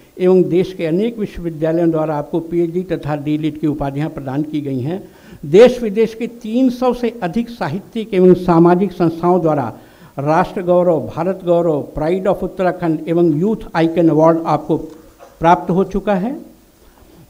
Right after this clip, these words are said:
आपकी कहानी संग्रह में रोशनी एक किरण,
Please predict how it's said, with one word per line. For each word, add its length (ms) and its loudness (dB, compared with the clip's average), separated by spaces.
आपकी 320 4
कहानी 420 2
संग्रह 420 0
में 340 0
रोशनी 680 2
एक 280 -2
किरण, 240 -4